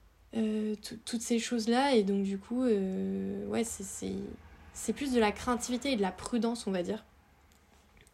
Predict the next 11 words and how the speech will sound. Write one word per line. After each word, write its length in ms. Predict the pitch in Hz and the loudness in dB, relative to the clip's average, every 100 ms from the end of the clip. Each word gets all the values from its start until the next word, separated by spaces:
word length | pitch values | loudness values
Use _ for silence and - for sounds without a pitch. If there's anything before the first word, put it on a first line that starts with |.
| - - - | -16 -16 -8
que, 160 | - | 0
euh, 340 | 233 226 202 202 - | 4 6 4 0 -4
il, 140 | 226 - | -6 -2
il 140 | 214 | 0
est 40 | 202 | 2
pas, 300 | 202 220 214 | 4 4 4
euh, 140 | 196 - - | 0 -4 0
réactif, 600 | 202 202 202 240 226 - | 0 0 -2 -4 -2 -2
euh, 100 | 202 | -2
on-, 1500 | 196 196 214 214 - - - - - _ _ _ _ _ - | -2 -4 -6 -10 -20 -20 -20 -20 -20 _ _ _ _ _ -8
euh, 280 | 208 196 196 | -4 -2 -4